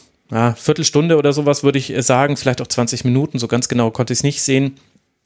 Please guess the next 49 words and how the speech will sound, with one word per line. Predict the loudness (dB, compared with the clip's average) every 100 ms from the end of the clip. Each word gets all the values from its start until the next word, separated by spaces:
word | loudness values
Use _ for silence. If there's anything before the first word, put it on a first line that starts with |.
| _ _ _ _ _
war | -2
es | 0
dann | 2
so, | 2
dass | 2 0 0 -2
Luke | 0 0 2
Shaw | 2 2 2 -4
wesentlich | -2 -2 0 -2
weiter | 0 0 0
nach | 0
vorne | 0 0
geschoben | 0 -2 0 0
hat. | -2 -4 -8 -20 -20 -4
Also | -2 0
da | 0 2
war | 0
es | 2
dann | 0
eigentlich | 0 0 0 0
eher | 0 2 2
Walker, | 2 2 0
Stones, | 2 0 2
Maguire | -2 0 2 2 2
war | 0
die | 0
hinterste | 0 0 -2 -2
Kette | -2 0 0
und | 2 2 2 -2 _
Rice | 0 2 2 2
war |
dann | 2 2
der | 2
Linke. | 2 2 -2
Der | 0 0
hat | 0
sich | 2
dann | 2 0
auf | -2 -2
links | -2 0
raustreiben | 0 0 0 -2 0 2
lassen, | 0 2
weil | 2
dann | 2 2
hatte | 2
er | 2
auch | 0 -2
endlich | -4 -4
wieder | -2 0
Ballkontakte. | 0 0 -6 -10 -16 -20